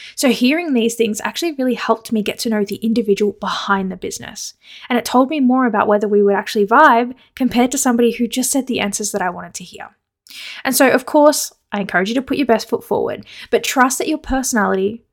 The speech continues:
your passion, your enthusiasm, and your confidence are going to take you further than your experience and having the right answers. Now, the fifth tip is to ask for feedback. And I want you to be aware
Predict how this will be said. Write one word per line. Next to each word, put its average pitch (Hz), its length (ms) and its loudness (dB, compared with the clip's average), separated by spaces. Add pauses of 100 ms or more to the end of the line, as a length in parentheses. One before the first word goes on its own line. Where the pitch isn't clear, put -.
(140)
your 214 160 0
passion, 254 480 0
your 247 160 2
enthusiasm, 214 840 0
and 214 100 -2
your 214 100 0
confidence 269 640 0
are 220 60 -10
going 208 280 -4
to 254 80 -10
take - 240 -10
you 247 80 -8
further 196 560 -2 (300)
than 196 180 4
your 196 260 0
experience 180 720 -6
and 196 80 -6
having 196 320 -2
the 175 200 -8
right - 280 -10 (100)
answers. - 560 -14 (960)
Now, 254 120 2
the 240 100 2
fifth 349 320 -2
tip 233 260 0
is - 160 0
to - 160 -4
ask 214 260 -4
for 247 120 -4
feedback. - 720 -6 (280)
And 233 120 6
I 240 40 8
want 226 140 6
you - 80 -4
to 349 60 4
be 302 120 0
aware 220 460 2